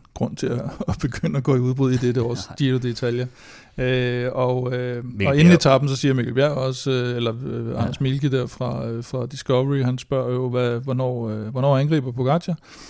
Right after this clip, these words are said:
Speaker 1: Jamen, han angriber først anden gang, de skal over Monte Grappa, for de skal lige se nedkørslen. Det var så også på et tidspunkt, hvor det regnede, så der var det måske lidt mere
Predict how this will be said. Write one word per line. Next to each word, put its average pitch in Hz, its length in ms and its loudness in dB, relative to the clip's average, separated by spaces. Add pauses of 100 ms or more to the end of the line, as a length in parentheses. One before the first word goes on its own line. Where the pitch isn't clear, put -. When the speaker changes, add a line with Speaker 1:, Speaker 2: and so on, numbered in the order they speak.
(140)
Speaker 1:
Jamen, 139 160 4
han 139 80 6
angriber 143 260 4
først 135 420 0
anden 170 260 4
gang, 113 220 0
de 120 60 -6
skal - 140 -8
over 120 100 -2
Monte 117 280 -4
Grappa, 117 240 -6
for 123 140 -6
de 131 80 -8
skal - 160 -6
lige 139 100 -2
se 139 180 -4
nedkørslen. 143 560 -4 (500)
Det 131 60 2
var 127 60 4
så 131 80 2
også 120 140 2
på 143 80 -2
et 131 60 0
tidspunkt, 123 340 -4
hvor 117 80 -4
det 123 120 -6
regnede, 123 340 -4
så 131 100 -8
der 123 100 -6
var 123 100 -6
det 127 120 -6
måske 123 280 -8
lidt 165 180 -10
mere - 140 -6